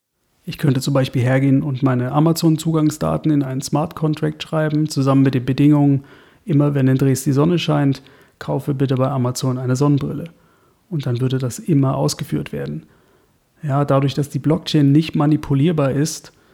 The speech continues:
hat man die hundertprozentige Garantie, dass dieser Vertrag, dieses Script immer funktionieren wird und immer ausgeführt wird. Als Künstler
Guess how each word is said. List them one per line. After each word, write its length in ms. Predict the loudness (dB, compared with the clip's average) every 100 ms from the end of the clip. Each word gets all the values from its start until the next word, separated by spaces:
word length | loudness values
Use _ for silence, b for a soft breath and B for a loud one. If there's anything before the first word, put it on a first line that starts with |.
| b b b _ _ _
hat 180 | -10 -2
man 120 | -2
die 100 | -2
hundertprozentige 840 | 2 2 2 -2 -4 -2 0 0 0
Garantie, 640 | 0 -2 -4 -2 -4 -4 -6 B B -10
dass 180 | -8
dieser 260 | -6 -6 -6
Vertrag, 680 | -8 -8 -4 -2 -4 -6 -18 _ -10
dieses 280 | -8 -8 -4
Script 460 | -2 -2 -4 -20 _ _ _ _ _
immer 260 | 0 0
funktionieren 600 | 0 -2 0 2 4 2
wird 180 | 0 -4
und 300 | -6 -6 0
immer 240 | 0 0
ausgeführt 600 | -2 -6 -8 -8 -10 -10
wird. 280 | -16 -20 -20 _ _ _ _ _ _ _ _ _ _
Als 280 | -10 -10 0
Künstler 580 | 4 4 2 0 0